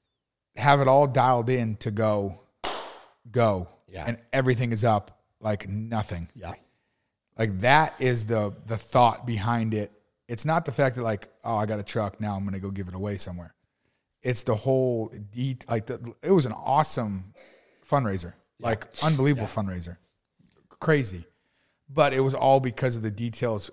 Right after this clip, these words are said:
Speaker 1: beforehand that
Speaker 2: Yeah.
Speaker 1: took up to that.
Speaker 2: You should see, yeah, the, the time that he takes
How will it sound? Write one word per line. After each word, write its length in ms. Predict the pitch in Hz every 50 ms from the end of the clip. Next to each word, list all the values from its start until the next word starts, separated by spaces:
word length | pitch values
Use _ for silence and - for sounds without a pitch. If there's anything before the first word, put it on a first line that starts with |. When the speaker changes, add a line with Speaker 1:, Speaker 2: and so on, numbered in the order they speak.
| _
Speaker 1:
beforehand 840 | - 113 104 - _ - 127 120 117 104 95 98 95 92 87 87 - - _ _ _ _ _ _ _ _
that 100 | - 117
Speaker 2:
Yeah. 80 | 110 98
Speaker 1:
took 220 | - 123 107 -
up 100 | 104 90 -
to 80 | 104 95
that. 160 | 92 87 _ -
Speaker 2:
You 160 | 131 143 180
should 220 | 175 - 220 156 -
see, 300 | - 131 123 127 123 117
yeah, 240 | 113 98 123 123 -
the, 580 | - - - - 139 165 - - - - 151 139
the 20 |
time 360 | 131 - - 160 143 147 156 151
that 100 | 139 123
he 120 | 101 143 135
takes 420 | - 143 135 170 - - - -